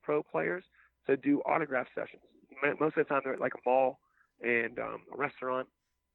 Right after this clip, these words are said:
and the people buy tickets to meet them and get autographs. And here her company, um, turned over their last use of Brian Rust this year to us, and we put him on the calendar.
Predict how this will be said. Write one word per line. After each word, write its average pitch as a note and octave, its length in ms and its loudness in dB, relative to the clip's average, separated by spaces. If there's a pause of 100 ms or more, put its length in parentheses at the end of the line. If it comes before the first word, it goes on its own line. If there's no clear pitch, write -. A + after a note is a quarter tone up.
(300)
and D#3 100 0
the C#3+ 140 -2 (160)
people D3 280 -2 (260)
buy C3+ 160 2
tickets C3+ 300 -6 (140)
to B2 240 -4
meet D3+ 180 -4
them C#3 140 -4
and C3 80 -8
get C3 80 0
autographs. D3 500 0 (540)
And C3 140 -6
here F#3 320 0
her D3+ 280 -2 (380)
company, F3+ 360 -4 (520)
um, B2+ 320 -12
turned D3+ 220 2
over D3 240 6
their C#3 200 2
last C#3+ 500 -2 (840)
use E3 300 -12
of C#3+ 140 -8
Brian C#3+ 300 -6
Rust C#3+ 260 -8
this - 200 -14
year D#3 160 -6
to - 120 -8
us, - 280 -4 (640)
and B2+ 400 0 (200)
we C#3 680 4 (200)
put - 140 2
him D3 140 2
on C#3 80 4
the B2+ 80 -4
calendar. E3 400 -2